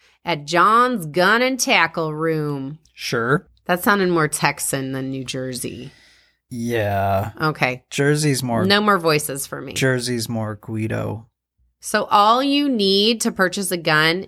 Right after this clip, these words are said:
Speaker 1: in Pennsylvania is a state driver's license and no record. And you can walk out with a gun that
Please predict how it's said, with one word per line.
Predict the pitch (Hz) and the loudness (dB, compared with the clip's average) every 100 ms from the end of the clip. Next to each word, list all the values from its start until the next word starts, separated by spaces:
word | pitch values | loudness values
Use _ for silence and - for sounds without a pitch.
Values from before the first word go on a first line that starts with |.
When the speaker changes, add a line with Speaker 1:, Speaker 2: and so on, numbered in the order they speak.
| _ | _
Speaker 1:
in | 175 180 180 185 | 0 2 0 -2
Pennsylvania | 180 165 165 147 143 151 165 196 254 - _ - | -2 -2 -2 -2 -4 -2 0 0 -2 -10 _ 0
is | 185 175 | 2 4
a | 165 | 2
state | - 180 180 | 2 0 0
driver's | 190 170 165 175 | 2 0 0 0
license | 160 151 - 151 151 156 160 - _ | 0 0 -2 -4 -4 -8 -10 -16 _
and | 160 160 156 | -2 0 2
no | 147 139 | 2 2
record. | 139 139 95 95 - _ _ _ - | 0 0 -4 -8 -10 _ _ _ -2
And | 170 170 | 0 0
you | 170 | -2
can | 175 165 | -4 2
walk | 156 160 | 2 2
out | 180 170 | 0 0
with | 170 | -2
a | 165 | -2
gun | 151 147 147 143 | 0 0 0 0
that | 139 135 | 2 2